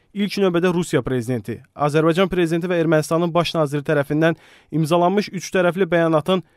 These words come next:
implementasiyası ilə bağlı məsələlər, həmçinin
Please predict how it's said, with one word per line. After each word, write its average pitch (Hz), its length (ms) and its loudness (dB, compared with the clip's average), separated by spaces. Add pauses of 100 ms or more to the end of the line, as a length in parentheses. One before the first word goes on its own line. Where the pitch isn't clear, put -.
implementasiyası 185 800 0
ilə 180 160 2
bağlı 160 360 4 (100)
məsələlər, 131 580 -2
həmçinin 170 480 2